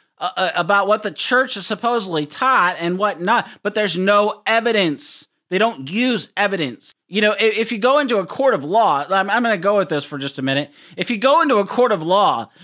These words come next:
and you don't have any evidence for the claim that you're making against, you know, uh, the person on trial, guess what? The case gets thrown out. But in our day, instead of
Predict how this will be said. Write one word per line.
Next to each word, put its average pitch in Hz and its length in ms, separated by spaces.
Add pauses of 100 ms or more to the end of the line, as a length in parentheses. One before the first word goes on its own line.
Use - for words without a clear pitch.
(120)
and 214 120
you 220 120
don't 254 260
have 233 180
any 202 200
evidence 196 440
for - 120
the 165 80
claim 226 340
that 180 140
you're 170 100
making 170 480
against, 165 580 (320)
you 165 140
know, 143 460 (100)
uh, 127 300
the 139 140
person 190 360
on 151 160
trial, 202 460
guess 208 320
what? 214 280 (160)
The 202 120
case 262 320
gets 208 260
thrown 214 340
out. 262 300 (320)
But 208 320
in 214 140
our 247 200
day, 175 320
instead 247 420
of 208 220